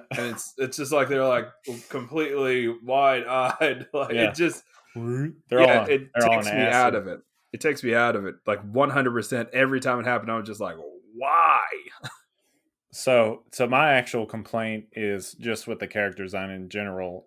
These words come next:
Speaker 2: Um, I hate the Bandage Man design. I think that he looks ridiculous.
Speaker 1: I thought
Speaker 2: Um,
Speaker 1: that you would like it.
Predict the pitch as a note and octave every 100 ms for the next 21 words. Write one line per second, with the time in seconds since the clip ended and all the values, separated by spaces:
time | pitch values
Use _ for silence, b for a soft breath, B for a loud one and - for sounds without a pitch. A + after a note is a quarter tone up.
0 | - G#2 F#2 F2 F2+ - G#2 A2 A2+ A2+
1 | A#2 - _ _ - - A#2+ A2 - G2+
2 | G2 G2 F#2+ F2 G2 F#2 F2+ E2+ E2+ E2
3 | D#2+ G2 A2+ G#2 G#2 F#2+ G2+ G2 F#2 G#2
4 | - F2+ F2 F2+ A2 A2 A2+ - - _
5 | b b b b - C4 A3+ F#3 F#3+ E3
6 | E3+ G3 A2 F2+